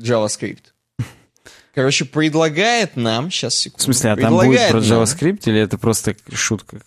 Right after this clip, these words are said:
Speaker 1: Не, я к тому, что, в смысле, не, не, не сильно
Speaker 2: А,
Speaker 1: погружаясь,
Speaker 2: понял,
Speaker 1: потому
Speaker 2: понял.
Speaker 1: что она, в принципе, такая, достаточно лёгкая должна быть, просто что-то оно у меня не запускается уже. Короче, Эмиль ноль ноль два, Эмиль ноль два, точнее, не ноль ноль два, он не Джеймс Бонд, он, э, как милиция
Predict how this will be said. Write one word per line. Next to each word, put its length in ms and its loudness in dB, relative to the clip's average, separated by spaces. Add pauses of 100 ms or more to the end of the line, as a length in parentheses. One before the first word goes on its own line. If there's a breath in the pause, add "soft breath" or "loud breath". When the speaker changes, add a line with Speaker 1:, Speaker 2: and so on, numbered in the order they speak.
Speaker 1:
Не, 220 0
я 180 0
к 80 -10
тому, 160 0
что, 180 -2
в 20 0
смысле, 340 0
не, 360 0
не, 140 0
не 220 -2
сильно 340 0
Speaker 2:
А, 20 -2
Speaker 1:
погружаясь, 600 0
Speaker 2:
понял, 260 0
Speaker 1:
потому 220 -8
Speaker 2:
понял. 220 -10
Speaker 1:
что 40 -20 (300 soft breath)
она, 180 -4
в 80 -10
принципе, 360 -4
такая, 360 -2
достаточно 400 -6
лёгкая 340 -6
должна 200 -10
быть, 80 -14
просто 180 -12
что-то 180 -10
оно 100 -8
у 40 -8
меня 120 -6
не 60 -4
запускается 640 -10
уже. 100 -20 (600)
Короче, 340 0
Эмиль 520 2
ноль 260 0
ноль 220 0
два, 340 0
Эмиль 240 -2
ноль 180 0
два, 200 2
точнее, 280 -8
не 100 -4
ноль 200 0
ноль 140 -2
два, 140 0
он 160 0
не 100 0
Джеймс 480 -2
Бонд, 360 -10 (120)
он, 340 -18 (100)
э, 440 -12
как 160 -8
милиция 640 -6